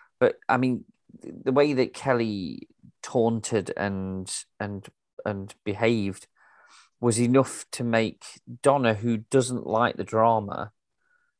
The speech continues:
side with Sam because she got close with Sam. She got friendly with Sam, and Sam wasn't an offensive person. She wasn't aggressive. I think that's what Donna leant towards. Um,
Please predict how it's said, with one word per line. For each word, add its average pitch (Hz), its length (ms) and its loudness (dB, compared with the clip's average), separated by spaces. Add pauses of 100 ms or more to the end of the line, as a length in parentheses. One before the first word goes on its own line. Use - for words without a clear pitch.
(100)
side 104 440 2
with 101 180 -4
Sam 110 540 -2 (460)
because - 240 -10
she 185 160 -4
got 170 180 0
close 214 360 0
with 110 100 -4
Sam. 87 440 -6
She - 140 -12
got 95 180 0
friendly 123 340 0
with 110 140 -6
Sam, 101 340 -2 (420)
and 117 160 0
Sam 127 360 4
wasn't 120 360 0
an 98 100 -6
offensive 113 560 -4
person. 123 460 2
She - 160 -10
wasn't 101 360 -4
aggressive. 113 720 0 (600)
I 120 80 -4
think - 340 -2
that's - 340 4 (300)
what 117 240 2 (360)
Donna 120 580 4
leant 123 340 2
towards. 92 800 -4 (680)
Um, 107 360 0